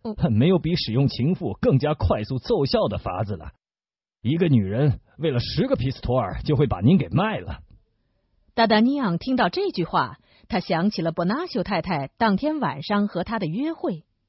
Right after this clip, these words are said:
Speaker 1: 不过，我们应该说明，我们的英雄值得称赞，因为特勒维尔先生刚才对一般妇女的不好的评价，并没有在他的心里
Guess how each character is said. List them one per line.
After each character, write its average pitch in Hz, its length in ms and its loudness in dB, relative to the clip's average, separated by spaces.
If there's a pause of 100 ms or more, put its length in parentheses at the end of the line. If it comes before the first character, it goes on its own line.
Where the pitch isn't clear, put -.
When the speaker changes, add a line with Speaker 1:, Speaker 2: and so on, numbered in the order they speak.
(340)
Speaker 1:
不 170 120 -4
过， 165 240 -4 (240)
我 226 140 2
们 220 120 4
应 240 140 6
该 240 160 2
说 285 240 -2
明， 208 300 0 (320)
我 254 160 6
们 285 120 4
的 330 60 0
英 349 260 -2
雄 175 360 -2
值 214 240 -4
得 359 100 -4
称 202 260 0
赞， 196 220 -6 (560)
因 294 140 -2
为 294 80 2
特 285 100 -4
勒 277 100 0
维 339 140 -2
尔 415 100 -2
先 254 220 0
生 202 300 0
刚 320 260 0
才 220 260 -2
对 285 140 -4
一 294 200 -4
般 381 260 0
妇 349 200 0
女 175 140 2
的 190 80 -2
不 294 200 -2
好 151 220 -8
的 131 60 -10
评 165 280 -4
价， 208 240 -6 (260)
并 415 240 2
没 196 100 2
有 196 160 2
在 185 140 -2
他 190 160 -4
的 185 80 -4
心 208 240 0
里 147 180 -2